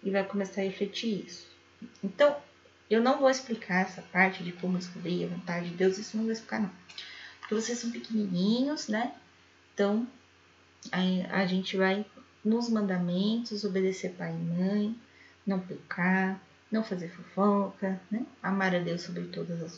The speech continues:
coisas. A gente vai nos mandamentos, que é mais simples, né? Então, os dez mandamentos é uma vontade de Deus, tá?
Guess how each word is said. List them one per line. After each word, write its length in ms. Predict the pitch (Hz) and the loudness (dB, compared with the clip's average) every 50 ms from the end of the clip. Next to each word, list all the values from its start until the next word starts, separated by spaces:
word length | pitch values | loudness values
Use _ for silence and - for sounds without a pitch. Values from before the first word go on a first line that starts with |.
| - - | -12 -6
coisas. 380 | 185 180 185 190 190 185 185 196 | -2 0 2 2 2 0 0 -2
A 20 | |
gente 240 | 208 220 - - 220 | -4 -6 -6 -4 -4
vai 220 | 214 208 208 214 - - - - - - - - _ - - - - - - - - - - - - _ _ _ _ _ _ _ | -2 -2 -2 -4 -6 -10 -18 -20 -20 -20 -20 -20 _ -20 -20 -20 -20 -16 -14 -12 -12 -14 -16 -20 -20 _ _ _ _ _ _ _
nos 240 | - 214 214 208 208 | 2 4 4 4 4
mandamentos, 960 | 208 208 208 190 196 190 190 185 180 185 180 - - - - - - - - - - - - - _ _ _ - - - - | 2 2 2 2 2 2 4 4 4 4 2 0 -4 -8 -10 -10 -12 -14 -16 -20 -20 -20 -20 -20 _ _ _ -20 -20 -20 -16
que 140 | - - 208 | -6 -4 -2
é 20 | |
mais 200 | 190 196 208 240 | 0 0 0 -2
simples, 540 | 233 - - 185 180 180 180 180 - - - - - - - - - - - - - _ _ _ - | -2 -4 -4 -2 -2 -4 -6 -10 -12 -14 -16 -20 -20 -20 -20 -20 -20 -20 -20 -20 -20 _ _ _ -4
né? 220 | 226 233 254 - - | -2 -2 -2 0 0
Então, 380 | 226 226 - 269 277 - - - - - _ _ _ _ _ _ _ _ _ _ _ _ _ _ _ _ _ _ _ _ | 0 2 2 2 2 0 -2 -10 -18 -20 _ _ _ _ _ _ _ _ _ _ _ _ _ _ _ _ _ _ _ _
os 140 | - 254 254 | -6 -2 2
dez 340 | 214 226 254 320 403 415 - | 4 4 4 4 2 0 0
mandamentos 680 | 262 247 226 202 190 180 175 185 196 220 - - - - - - | 0 0 2 2 0 0 0 0 0 -2 -4 -8 -10 -8 -4 -2
é 80 | 330 | -2
uma 140 | 285 254 233 | 0 2 2
vontade 500 | 214 214 233 247 - 220 190 180 190 185 | 0 0 -2 -4 -4 -4 -2 -2 -2 -2
de 100 | 196 226 | -2 -2
Deus, 480 | 233 - 320 277 226 - - - - - - _ _ _ _ _ _ _ _ - | -2 -2 -2 -4 -6 -8 -10 -16 -20 -20 -20 _ _ _ _ _ _ _ _ -8
tá? 220 | 190 175 185 | -6 -6 -6